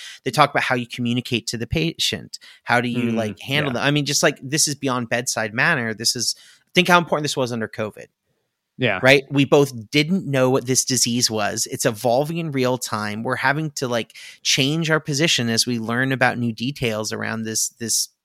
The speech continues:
Speaker 1: global pandemic. How lethal is it? What are the ways of treatment? What are the symptoms? And the, the literal disease is evolving, right? So there's a lot of people out there that go, "Oh, these doctors have no idea what they're talking
Speaker 2: <laughs>
Speaker 1: about." Like, he said one thing, he said a different thing this week. Like, "Don't mask, mask." Like, and now we can't trust doctors.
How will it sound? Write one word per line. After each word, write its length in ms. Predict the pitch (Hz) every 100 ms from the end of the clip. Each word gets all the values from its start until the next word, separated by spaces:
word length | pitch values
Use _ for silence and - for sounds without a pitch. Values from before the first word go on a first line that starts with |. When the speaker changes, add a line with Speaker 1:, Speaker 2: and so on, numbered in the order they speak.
| -
Speaker 1:
global 280 | 120 120 123
pandemic. 680 | 123 117 113 131 160 185 - - -
How 160 | - 117
lethal 440 | 110 147 - 160
is 140 | 160 147
it? 200 | 165 -
What 140 | 117
are 80 | 117
the 140 | 110
ways 200 | 110 107
of 120 | 107 -
treatment? 560 | - 175 - 151 139
What 120 | 113
are 60 | 107
the 100 | 107
symptoms? 600 | - 160 156 165 165 156 - - -
And 160 | 135
the, 180 | 131 117
the 100 | -
literal 340 | 127 135 151 143
disease 400 | 135 117 127 127
is 140 | 110
evolving, 400 | 104 117 135 110
right? 240 | 110 117 - - -
So 120 | -
there's 160 | 135 131
a 40 |
lot 100 | 139
of 80 | 147
people 180 | 156 151
out 60 |
there 140 | 131 117
that 100 | 117
go, 120 | - -
"Oh, 140 | 127 110
these 180 | 117 -
doctors 360 | 127 - 110
have 160 | 110 104
no 180 | 110 113
idea 280 | 110 107
what 100 | 107
they're 100 | -
talking 460 | - - 151 117 107
Speaker 2:
<laughs> 60 | 104
Speaker 1:
about." 180 | -
Like, 160 | 123 120 - -
he 100 | 170
said 200 | 180 151
one 160 | 170
thing, 160 | 180 147
he 80 | 151
said 180 | 160
a 60 | 156
different 320 | 156 160 165
thing 160 | 175 175
this 180 | 202 -
week. 220 | 113 117
Like, 160 | 120 - - _
"Don't 220 | 127 127
mask, 360 | 165 180 175 -
mask." 360 | 147 170 180 -
Like, 180 | 143 127
and 160 | 139
now 160 | 131 131
we 120 | 147
can't 220 | 143 131
trust 220 | - 117 -
doctors. 480 | 85 _ - -